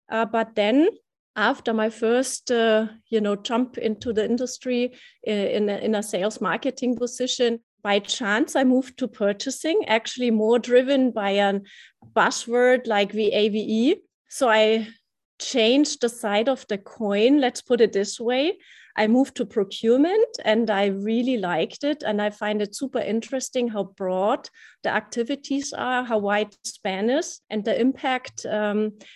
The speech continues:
and the value procurement can give to the company. And saying this, um, after some time, I changed, uh, uh, to Webasto, first in project purchasing, and then,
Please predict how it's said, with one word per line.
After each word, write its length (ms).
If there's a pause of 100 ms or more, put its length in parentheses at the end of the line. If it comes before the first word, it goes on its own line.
and 120
the 100
value 680 (360)
procurement 480
can 140
give 380
to 240
the 320
company. 580 (420)
And 200
saying 460
this, 500 (100)
um, 640
after 800 (420)
some 360
time, 360
I 120
changed, 800
uh, 260 (520)
uh, 100
to 140
Webasto, 720 (400)
first 440
in 380 (180)
project 720
purchasing, 840
and 280
then, 480